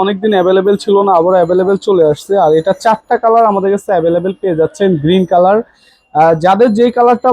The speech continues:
ভাল লাগে নিতে পারেন, আর চারটি কালারই সুন্দর। এটা যে যে কালারটাই নেবেন, এটা রাখছি only পনেরোশো পঞ্চাশ টাকা করে। এরপর দেখাচ্ছি আমরা বিরানব্বই তেইশ মডেল, আর মডেলটা দেখেন খুবই সুন্দর, রাবার বেল্টের ভিতরে,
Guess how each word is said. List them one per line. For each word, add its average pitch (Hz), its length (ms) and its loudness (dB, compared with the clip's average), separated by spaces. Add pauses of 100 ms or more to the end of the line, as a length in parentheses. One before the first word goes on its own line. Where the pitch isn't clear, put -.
ভাল 214 200 2
লাগে 220 160 0 (100)
নিতে 208 240 -4
পারেন, 196 200 0 (100)
আর 170 100 2 (120)
চারটি 202 420 -2
কালারই 208 360 0
সুন্দর। 196 300 0 (560)
এটা 196 140 -2 (100)
যে 214 160 2
যে 240 140 2
কালারটাই 247 440 0
নেবেন, 254 180 -2 (100)
এটা 214 180 -2
রাখছি 214 300 -2
only 220 160 -2 (120)
পনেরোশো 214 340 -2 (100)
পঞ্চাশ 202 320 -6
টাকা 185 260 2
করে। 110 160 -10 (420)
এরপর 214 240 0 (120)
দেখাচ্ছি 262 380 -2
আমরা 262 120 2 (120)
বিরানব্বই 247 520 0
তেইশ 233 180 0 (140)
মডেল, 208 240 2 (180)
আর 175 120 4 (100)
মডেলটা 208 360 -2
দেখেন 202 180 -2 (100)
খুবই 247 280 -2
সুন্দর, 214 320 0 (320)
রাবার 175 300 2
বেল্টের 208 380 0
ভিতরে, 185 280 -2